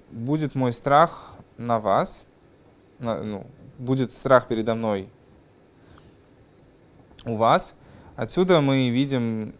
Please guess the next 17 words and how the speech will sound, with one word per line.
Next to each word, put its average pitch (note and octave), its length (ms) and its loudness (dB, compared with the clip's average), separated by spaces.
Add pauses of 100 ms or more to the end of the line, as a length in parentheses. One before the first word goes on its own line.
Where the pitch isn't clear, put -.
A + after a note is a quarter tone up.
(120)
э, A2 340 -4
заповедь A#2+ 560 0
о A2+ 260 -2
страхе B2+ 440 -2
перед A#2 240 -8
Творцом, F3 520 0
и A#2+ 460 -4 (380)
страх D3+ 360 4
перед C3 200 -4
Творцом B2 400 0
тоже C#3+ 260 0
является B2 460 0
частью C3 600 -4 (1120)
заповеди, A2 1040 0 (140)
запрета A2+ 540 -2
проклинать A2 760 -2 (200)
Бога. G#2+ 720 -2